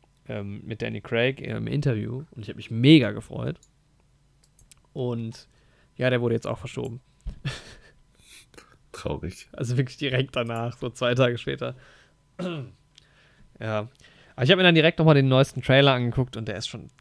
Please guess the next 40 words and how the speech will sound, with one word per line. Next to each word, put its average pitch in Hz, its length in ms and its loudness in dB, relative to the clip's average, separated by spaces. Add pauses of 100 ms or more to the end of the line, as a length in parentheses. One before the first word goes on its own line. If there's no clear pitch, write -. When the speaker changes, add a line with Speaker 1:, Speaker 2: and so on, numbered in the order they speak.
(120)
Speaker 1:
der 95 140 4
ist - 80 0
schon 110 160 -4
ganz 98 160 -10
schön 110 140 -14
geil. 104 260 -6
Und 113 140 -6
auch 127 160 0
das, 127 240 -2
den 139 180 2
Song 135 300 0
jetzt 123 180 -4
nochmal, 120 260 -4
das 113 120 -10
Musikvideo, 120 640 -4
was 104 180 -8
halt - 80 -14 (160)
ein - 140 -16 (120)
sch-, - 200 -16
schlechtes 117 420 -4
Musikvideo 113 480 -4
ist, 107 160 -10
aber 101 240 -8 (600)
von, 107 420 -10
äh, 101 320 -6 (140)
Billie 107 200 -8
Eilish 110 280 -4
kam 104 220 -4
halt 107 120 -6
auch 104 240 -10
raus. 104 440 -6
Und 110 100 -12
der 104 80 -6
Song 123 260 2
gefällt 120 300 0
mir 110 100 -6
auch 110 60 -6
immer 107 160 -6
besser. 104 420 -6
Und 104 220 -12